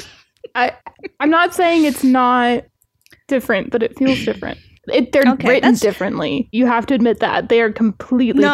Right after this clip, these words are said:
Speaker 2: different shows.
Speaker 1: <laughs> You're right. I'm, I'm not saying that they're exactly, like, one for one. I'm just saying the same part of my lizard brain that finds it very soothing that Philip Jennings kills people <laughs> for Elizabeth is the same part of my lizard brain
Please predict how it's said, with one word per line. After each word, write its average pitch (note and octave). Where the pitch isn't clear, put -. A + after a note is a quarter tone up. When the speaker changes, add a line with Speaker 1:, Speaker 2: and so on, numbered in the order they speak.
Speaker 2:
different -
shows. -
Speaker 1:
<laughs> -
You're D4
right. D#4+
I'm, C#4+
I'm F4
not G#4+
saying G4+
that D#4+
they're C4+
exactly, G3+
like, G3+
one G#3
for G3+
one. G3+
I'm F#3+
just A3+
saying G#3
the A#3
same B3+
part C4+
of C4
my B3
lizard G#3
brain G3+
that A3
finds G3
it G3
very F3+
soothing C4
that G#3+
Philip F#3+
Jennings A#3
kills A#3
people C4
<laughs> -
for -
Elizabeth D4
is G#3
the G#3+
same A3+
part A3+
of A3+
my G#3+
lizard G#3
brain F#3+